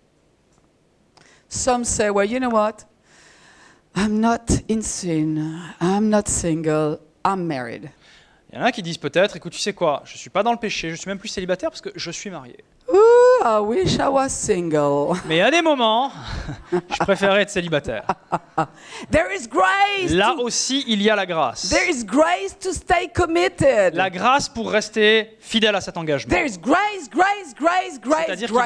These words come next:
Speaker 2: y a la
Speaker 1: grace.
Speaker 2: grâce, la grâce, la grâce, la grâce.
Speaker 1: What does it mean?
Speaker 2: Qu'est-ce que ça veut dire ?
Speaker 1: In the body, there is no
Speaker 2: Ça veut
Speaker 1: lack.
Speaker 2: dire que dans le corps de Christ, il n'y a aucun manque.
Speaker 1: No lack.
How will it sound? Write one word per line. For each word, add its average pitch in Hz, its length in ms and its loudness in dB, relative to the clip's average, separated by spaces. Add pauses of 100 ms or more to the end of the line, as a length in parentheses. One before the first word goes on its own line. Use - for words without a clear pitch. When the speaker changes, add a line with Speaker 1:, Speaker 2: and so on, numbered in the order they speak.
Speaker 2:
y - 40 -2
a 247 60 0
la 214 100 -2
Speaker 1:
grace. 165 100 -12
Speaker 2:
grâce, 247 280 0
la 185 140 0
grâce, 220 400 0
la 170 120 0
grâce, 226 500 0
la 170 200 0
grâce. 180 680 -6
Speaker 1:
What 247 160 0
does 277 220 0
it 262 120 -2
mean? 190 480 -4
Speaker 2:
Qu'est-ce - 140 -8
que - 40 -4
ça 156 80 -2
veut 143 80 -2
dire ? 113 160 -10 (360)
Speaker 1:
In 285 200 4
the 311 140 2
body, 220 420 -2
there 190 220 -2
is 143 160 -8
no 170 840 0 (120)
Speaker 2:
Ça 165 60 0
veut 170 120 4
Speaker 1:
lack. 147 180 2
Speaker 2:
dire 160 140 -4
que 165 80 -2
dans 165 160 0
le 165 80 -4
corps 233 240 0
de 214 60 -4
Christ, - 300 -8
il 170 120 -10
n'y 156 140 -4
a 151 140 0
aucun 180 300 0
manque. 113 420 -14
Speaker 1:
No 202 400 -2
lack. 185 380 2